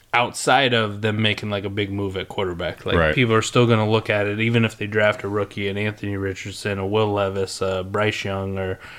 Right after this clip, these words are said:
Speaker 1: C J Stroud, whoever. They'd be like, "Well, it's a rookie quarterback, so we gotta give him some time."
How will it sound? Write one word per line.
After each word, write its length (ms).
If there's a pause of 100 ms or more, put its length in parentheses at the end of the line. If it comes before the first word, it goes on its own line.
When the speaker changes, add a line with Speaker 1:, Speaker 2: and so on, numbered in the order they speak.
(100)
Speaker 1:
C 220
J 160
Stroud, 320
whoever. 380
They'd 120
be 100
like, 140
"Well, 120
it's 140
a 60
rookie 240
quarterback, 540
so 160
we 100
gotta 160
give 160
him 80
some 220
time." 420